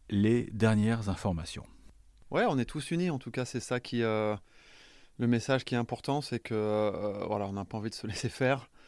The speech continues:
Speaker 2: Euh, ça reste des propositions, voilà, c'est pas non plus acté. J'ai passé justement une heure à parler avec un membre de l'A T P il y a, il y a deux jours, euh, voilà, que ça reste des, des propositions, rien n'est acté. C'est, ça reste des propositions qui n'ont pas été, euh, partagées avec les joueurs, euh,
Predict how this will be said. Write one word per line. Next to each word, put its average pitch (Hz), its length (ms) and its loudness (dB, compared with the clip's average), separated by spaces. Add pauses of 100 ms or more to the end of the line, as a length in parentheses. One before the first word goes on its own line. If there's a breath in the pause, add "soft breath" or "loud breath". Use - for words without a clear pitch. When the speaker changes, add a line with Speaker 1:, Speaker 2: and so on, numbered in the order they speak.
(500 soft breath)
Speaker 2:
Euh, 113 160 0
ça 120 160 2
reste 131 140 4
des 135 80 6
propositions, 135 580 0 (160)
voilà, 110 320 0
c'est - 160 -10
pas 117 160 4
non 110 140 0
plus 117 200 0
acté. 131 400 2 (180)
J'ai - 120 -14
passé 98 300 -10
justement 104 500 -6
une 110 220 0
heure 113 420 0 (640 loud breath)
à 104 80 -4
parler 117 320 4
avec 107 300 0
un 104 40 -2
membre 110 220 0
de 110 40 0
l'A 104 120 -2
T - 100 -8
P - 140 -4
il 113 60 0
y - 20 0
a, 92 320 -4
il 85 80 -6
y 101 60 -4
a 104 60 -2
deux 107 200 -4
jours, 143 460 2
euh, 107 440 2
voilà, 101 220 -2
que - 40 -10
ça - 120 -8
reste 104 240 -4
des, 98 400 -6
des 104 140 -10
propositions, 120 720 -2
rien 117 180 -4
n'est 113 220 -4
acté. 143 360 -2 (140)
C'est, 90 240 -10
ça - 160 -14
reste 101 140 -6
des 104 60 -4
propositions 117 540 -6
qui 127 120 -8
n'ont 104 80 -6
pas 117 180 -2
été, 117 300 -2
euh, 110 160 2
partagées 113 520 -4
avec 107 240 -2
les 107 140 -4
joueurs, 110 400 0
euh, 98 160 -2